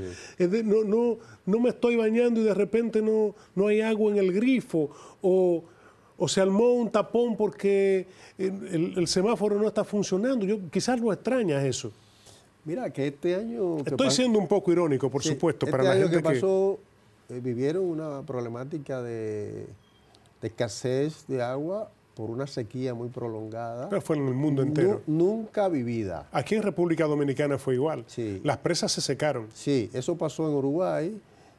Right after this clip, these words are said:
Speaker 2: y entonces la ciudadanía vivió unos meses difíciles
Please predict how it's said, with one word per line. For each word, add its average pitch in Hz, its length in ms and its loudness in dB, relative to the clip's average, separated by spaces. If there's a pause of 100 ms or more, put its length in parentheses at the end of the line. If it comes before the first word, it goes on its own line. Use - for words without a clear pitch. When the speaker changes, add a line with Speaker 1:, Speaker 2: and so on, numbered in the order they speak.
(120)
Speaker 2:
y 127 100 -2
entonces 139 580 -2
la 139 140 0
ciudadanía 120 580 -4
vivió 160 840 -2 (100)
unos 151 240 -2
meses 147 380 -4
difíciles 170 960 -6